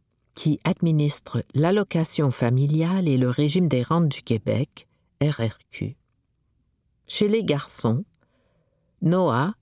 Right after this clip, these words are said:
arrive au premier rang pour la quatrième année consécutive. William, de son côté, figure dans ce palmarès des dix prénoms les plus donnés depuis l'an deux mille,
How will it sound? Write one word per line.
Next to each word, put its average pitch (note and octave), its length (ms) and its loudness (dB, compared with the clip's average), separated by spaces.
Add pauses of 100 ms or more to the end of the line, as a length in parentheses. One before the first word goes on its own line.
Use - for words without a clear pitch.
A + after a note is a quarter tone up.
arrive D#3 460 2
au A#2 80 2
premier F3 420 0
rang C#3+ 400 -2
pour - 160 -6
la G2+ 140 -2
quatrième F3 600 0
année E3 240 2
consécutive. B2+ 1000 -2 (640)
William, C#3 480 2
de B2 100 0
son - 240 -4
côté, F#3+ 480 -2 (400)
figure D#3 640 0
dans A#2+ 160 -2
ce - 160 -4
palmarès C#3 840 -2
des A2 160 0
dix D3 220 0
prénoms D3+ 480 2
les B2+ 160 2
plus D#3+ 240 0
donnés C3 500 2
depuis B2 400 -2
l'an C#3+ 260 2
deux C#3 160 2
mille, A#2 380 2